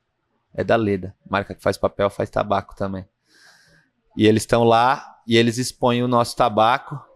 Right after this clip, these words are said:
O nosso tabaco é o único no mundo que é clarinho,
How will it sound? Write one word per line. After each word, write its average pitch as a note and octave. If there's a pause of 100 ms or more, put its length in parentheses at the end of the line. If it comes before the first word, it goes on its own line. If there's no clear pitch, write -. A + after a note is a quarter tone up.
(720)
O G2+
nosso G#2
tabaco A2
é A2+
o A#2
único C#3
no C3
mundo A#2+
que -
é A2+
clarinho, A#2+